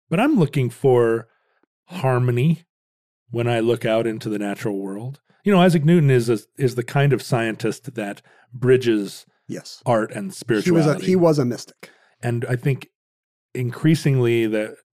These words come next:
Speaker 1: in our contemporary life where we are so siloed in our disciplines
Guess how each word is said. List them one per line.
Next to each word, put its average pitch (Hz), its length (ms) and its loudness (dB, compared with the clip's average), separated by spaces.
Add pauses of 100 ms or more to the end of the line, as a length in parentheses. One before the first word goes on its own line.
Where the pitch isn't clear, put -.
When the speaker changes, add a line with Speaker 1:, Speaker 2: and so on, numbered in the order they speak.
Speaker 1:
in 117 120 -6
our 104 240 -12 (100)
contemporary 120 520 0
life 113 340 0
where 95 160 -8
we 98 240 -8
are 95 180 -12
so - 240 0
siloed 107 840 -2 (500)
in 117 180 -6
our 101 260 -6
disciplines 92 880 -4